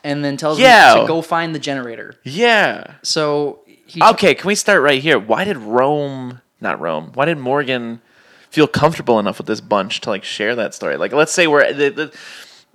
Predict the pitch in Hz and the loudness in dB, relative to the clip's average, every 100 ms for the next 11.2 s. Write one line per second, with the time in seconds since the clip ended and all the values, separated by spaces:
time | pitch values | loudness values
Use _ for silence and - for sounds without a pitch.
0 | - 143 147 151 - 147 - 131 131 123 | -6 0 2 2 0 0 0 -4 -4 -4
1 | 123 110 113 113 107 101 110 135 165 - | -6 -6 0 2 2 2 -2 -4 -8 -8
2 | 180 170 147 120 113 117 110 104 101 - | -10 -6 -6 -6 -6 -6 -8 -12 -12 -10
3 | 98 80 87 80 - 92 - - 117 151 | -10 -10 -12 -14 -12 -12 -6 -6 -4 -4
4 | 175 - 156 147 135 - 156 - - - | -4 -6 -8 -8 -10 -2 -2 -2 -14 -18
5 | - - 139 127 - 135 123 120 113 120 | -20 -2 0 2 0 2 2 2 -4 -6
6 | 110 117 120 110 - 117 107 110 113 113 | -6 -6 -6 -6 -8 -6 -4 -2 -2 -4
7 | 110 110 113 113 - 107 - 95 98 107 | -8 -6 -4 -6 -2 -2 -2 -2 -2 -2
8 | 78 76 - - 120 135 139 113 107 113 | -4 -4 -8 0 2 2 -4 -4 0 0
9 | 113 110 113 107 98 76 - 185 202 170 | 0 -8 -4 -4 -4 -10 -12 -6 -4 -2
10 | 139 180 190 202 156 135 139 139 - 156 | -2 -2 -2 -2 -2 -2 -6 -8 -4 -4
11 | 135 - | -4 -12